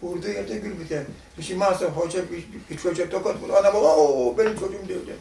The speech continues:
Bilmiyorum, benim babam aynı şey abi,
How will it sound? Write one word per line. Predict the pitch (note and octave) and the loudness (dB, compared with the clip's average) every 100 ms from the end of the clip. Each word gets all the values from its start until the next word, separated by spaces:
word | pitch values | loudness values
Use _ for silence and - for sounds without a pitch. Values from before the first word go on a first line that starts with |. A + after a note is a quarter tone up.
| - - - - - - - - - - | -18 -20 -20 -20 -20 -20 -20 -20 -20 -16
Bilmiyorum, | F3 E3 D3+ C#3+ - - - - - | -12 -8 -6 -8 -10 -16 -20 -16 -6
benim | D#3+ D#3+ | -6 -4
babam | D3 D3 D#3 D#3 - E3 | -6 -6 -6 -8 -10 -6
aynı | D#2+ E2 - | -4 -6 -8
şey | - | -8
abi, | D2+ | -8